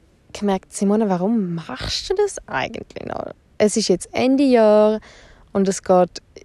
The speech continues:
also ich finde, es ist auch so ein guter Zeitpunkt, um sich wieder zu fragen,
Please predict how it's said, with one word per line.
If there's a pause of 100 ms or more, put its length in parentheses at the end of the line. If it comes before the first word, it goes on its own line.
also
ich
finde,
es
ist
auch (120)
so
ein
guter
Zeitpunkt,
um
sich
wieder
zu
fragen,